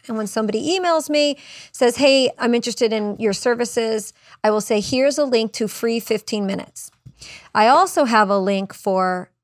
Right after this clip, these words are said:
free thirty minutes, free sixty minutes, paid thirty minutes, and paid sixty minutes. So you can create sort of these formulas for your links based on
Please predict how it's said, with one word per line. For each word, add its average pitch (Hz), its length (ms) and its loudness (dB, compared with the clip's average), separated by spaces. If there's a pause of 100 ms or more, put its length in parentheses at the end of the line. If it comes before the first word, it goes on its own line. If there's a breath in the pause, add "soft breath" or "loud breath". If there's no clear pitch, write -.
(160)
free 220 260 2
thirty 214 380 2
minutes, 190 500 -6 (160)
free 214 280 -2
sixty 214 420 -4
minutes, 190 500 -8 (320)
paid 311 560 4 (320)
thirty 208 260 2
minutes, 190 400 -4
and 202 320 -4
paid 196 500 0 (100)
sixty - 400 -6
minutes. - 420 -12 (460 loud breath)
So - 120 -4
you 285 140 2
can 285 180 -2
create 349 520 -2
sort 247 260 0
of 220 160 0
these 208 300 -6
formulas 214 1040 0
for 214 260 0
your 196 240 -2
links 202 760 -4 (340)
based 240 420 2
on 202 440 -2